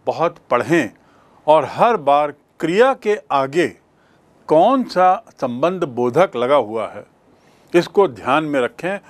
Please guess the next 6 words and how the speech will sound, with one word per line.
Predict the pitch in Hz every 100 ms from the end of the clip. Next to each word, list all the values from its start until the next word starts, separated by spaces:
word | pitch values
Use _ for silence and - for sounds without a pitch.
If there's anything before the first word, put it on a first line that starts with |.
| - -
और | 127 143 143
उसका | 151 127 - 139 - 139
अर्थ | 151 139
डिक्शनरी | 113 127 - 135 131 127
से | 123 123
देखें। | 92 110 104 -